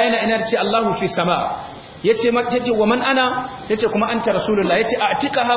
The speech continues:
fa innaha mu'minatun." Wannan hadisin ma yana mana idan za ka yi kafara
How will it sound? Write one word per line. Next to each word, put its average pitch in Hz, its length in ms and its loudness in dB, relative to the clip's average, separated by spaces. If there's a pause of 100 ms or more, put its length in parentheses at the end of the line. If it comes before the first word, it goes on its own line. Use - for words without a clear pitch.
fa 233 120 2
innaha 240 360 0
mu'minatun." 208 560 0 (340)
Wannan 254 300 2
hadisin 233 320 -2
ma 214 80 0
yana 233 160 0
mana 226 200 0 (440)
idan 220 320 0
za 240 160 2
ka 240 120 -2
yi 196 60 -2
kafara 190 680 0